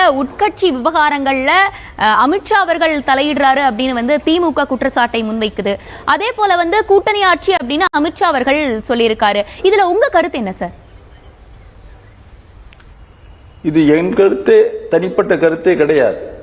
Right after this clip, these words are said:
Speaker 2: இது கட்சியின் கருத்து. இந்த கட்சியின் கருத்தை பொதுச் செயலாளர் எடப்பாடியார் கூறிவிட்டார். அதுதான் எங்களுடைய கருத்து. நான் ஒரு சாதாரண தொண்டன். என்னுடைய தலைவர் என்ன சொல்லுகிறாரோ அதை செய்யக்கூடியவன்.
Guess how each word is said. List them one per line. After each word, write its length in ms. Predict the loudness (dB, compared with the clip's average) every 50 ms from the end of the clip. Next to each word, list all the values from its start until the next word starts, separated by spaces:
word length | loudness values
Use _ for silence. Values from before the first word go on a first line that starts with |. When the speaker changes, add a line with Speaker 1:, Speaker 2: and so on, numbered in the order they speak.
| -20 -20 -20 -20 -20 -20 -20 -20 -20 -20 -16 -4 0
Speaker 2:
இது 220 | 2 4 4 2
கட்சியின் 460 | 2 0 -2 0 0 0 0 0 2
கருத்து. 500 | 2 0 0 0 -4 -8 -8 -10 -10 -12 -16 -20 -20 -20 -20 -12 -6
இந்த 220 | -2 0 0 2
கட்சியின் 440 | 2 2 0 0 0 0 0 2 2
கருத்தை 400 | 2 0 0 2 2 2 2 2
பொதுச் 340 | 2 0 0 0 0 0 0
செயலாளர் 500 | 2 2 4 4 4 4 4 4 4 2
எடப்பாடியார் 640 | 2 2 0 0 2 2 2 4 2 2 2 2 2
கூறிவிட்டார். 500 | 4 4 4 2 2 2 0 0 0 -2 -8 -16 -10 -2 0
அதுதான் 560 | 2 2 4 2 0 0 -2 -6 -12 -8 -4
எங்களுடைய 460 | -2 0 2 4 4 4 4 4 4
கருத்து. 480 | 4 0 0 -2 -4 -6 -10 -10 -10 -6
நான் 240 | -2 0 2 2 2
ஒரு 160 | 2 0 2
சாதாரண 420 | 2 2 2 2 2 0 0 0 0
தொண்டன். 420 | 0 0 0 2 2 2 0 0 -2 -8 -14 -16 -16 -18 -20 -20 -20 -20 -10 -2 0
என்னுடைய 400 | 0 2 4 4 4 2 4 4
தலைவர் 360 | 2 4 4 4 2 2 2
என்ன 280 | 2 0 0 0 -2
சொல்லுகிறாரோ 760 | 0 0 0 2 2 2 4 4 4 2 2 2 0 -2 -2 0
அதை 260 | 0 2 2 2 2
செய்யக்கூடியவன். 840 | 2 2 2 2 2 2 2 2 2 2 2 0 -2 -8 -12 -16